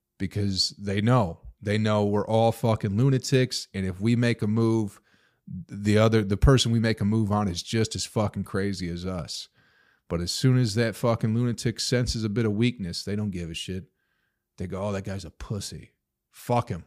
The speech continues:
We're gonna do whatever the fuck it is we want," you know? And that's where we're at right now. That's where we're at right now. Got a fucking soft, <laughs> mentally ill fucking president too worried about eating ice cream.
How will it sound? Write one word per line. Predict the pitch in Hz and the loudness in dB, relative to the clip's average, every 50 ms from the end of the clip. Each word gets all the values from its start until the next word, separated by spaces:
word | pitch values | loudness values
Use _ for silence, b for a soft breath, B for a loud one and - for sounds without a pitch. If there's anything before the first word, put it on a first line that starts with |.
| - | -12
We're | - 95 101 | -10 -6 -4
gonna | 101 104 101 | -4 -2 -2
do | 95 107 107 | -2 -2 -4
whatever | 104 101 104 107 104 | -2 -2 -2 -2 -4
the | 98 95 | -4 -6
fuck | - - - 120 110 - - | -8 -4 -4 -4 -4 -2 -4
it | 107 | -4
is | 104 104 101 95 | -4 -4 -4 -6
we | 95 | -6
want," | 95 98 104 107 104 90 - 90 | -4 -4 -2 -4 -4 -4 -6 -8
you | 85 | -10
know? | 87 90 92 107 117 - B B B B B B B B | -8 -6 -8 -8 -8 -10 B B B B B B B B
And | 127 139 | 4 6
that's | 143 147 - | 6 6 6
where | 156 139 | 6 6
we're | 135 139 143 | 6 6 6
at | 151 139 - | 4 4 2
right | 156 156 156 | 2 0 2
now. | 165 180 160 104 87 - - - _ _ _ _ _ _ _ - - - - - - - | 2 0 -2 -2 -4 -8 -14 -20 _ _ _ _ _ _ _ -14 -14 -14 -14 -16 -10 -4
That's | 87 101 117 - - - | -2 0 0 0 -2 -2
where | 113 120 | -4 -2
we're | 117 113 | 0 0
at | 117 120 117 - | 0 0 0 -2
right | - 113 110 110 104 | -2 -4 -4 -2 -2
now. | 104 95 80 73 78 - - - _ _ _ _ _ _ _ _ _ _ _ _ _ _ _ _ _ _ _ _ _ _ _ _ _ _ _ _ _ _ _ _ _ _ _ - | -4 -6 -6 -8 -12 -16 -20 -20 _ _ _ _ _ _ _ _ _ _ _ _ _ _ _ _ _ _ _ _ _ _ _ _ _ _ _ _ _ _ _ _ _ _ _ -14
Got | 78 78 | -14 -12
a | 78 | -14
fucking | - - - 90 90 - - 87 82 80 - - b b b b b b b b b b b b b b | -12 -10 -10 -8 -8 -8 -8 -10 -10 -10 -12 -14 b b b b b b b b b b b b b b
soft, | - - - - 107 107 117 117 117 117 - - - - - - - _ _ _ _ - | -6 -4 -2 -2 0 2 2 2 0 0 -4 -8 -18 -20 -20 -20 -20 _ _ _ _ 6
<laughs> | - - - - - - - - - - - - _ _ - 165 - - | 8 8 8 8 6 -2 -14 -14 -16 -16 -18 -20 _ _ -4 -2 -2 -4
mentally | - 104 107 107 113 120 127 127 127 123 123 120 104 101 | -4 -2 -2 0 2 4 4 4 4 4 2 2 2 2
ill | 113 117 117 117 | 2 4 4 2
fucking | 110 - 123 113 113 110 - 107 98 | 2 0 0 0 2 2 0 -2 -4
president | - - - 107 110 107 104 101 107 107 107 - - | -4 -4 -2 0 0 0 0 0 0 0 -2 -2 -2
too | - 120 113 | -2 -2 0
worried | 107 107 107 107 | 0 0 -2 0
about | 101 104 104 98 95 | 0 0 0 0 0
eating | 95 101 104 98 95 | 0 -2 -2 -2 -4
ice | 90 95 98 98 - | -4 -4 -4 -4 -6
cream. | - - 80 76 80 78 - | -8 -10 -8 -8 -8 -10 -12